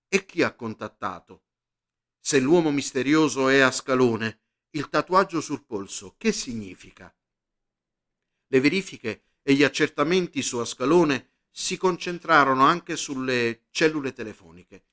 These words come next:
Quante e quali fossero le utenze, gli spostamenti in Roma ed in Sicilia,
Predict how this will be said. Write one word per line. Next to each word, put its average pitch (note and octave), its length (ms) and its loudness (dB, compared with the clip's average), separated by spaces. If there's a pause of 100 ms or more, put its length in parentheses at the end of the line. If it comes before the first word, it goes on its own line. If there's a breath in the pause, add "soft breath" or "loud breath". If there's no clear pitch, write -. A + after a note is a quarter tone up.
(680)
Quante G3+ 440 2
e B2+ 100 -4
quali D#3 320 4
fossero B2+ 540 -4
le G#2+ 100 -8
utenze, A2+ 800 -6 (180)
gli C3+ 120 -4
spostamenti B2+ 680 -6
in D3+ 60 -2
Roma A#2+ 440 -2 (300)
ed D#3 200 0
in C#3 120 4
Sicilia, F#2 600 -10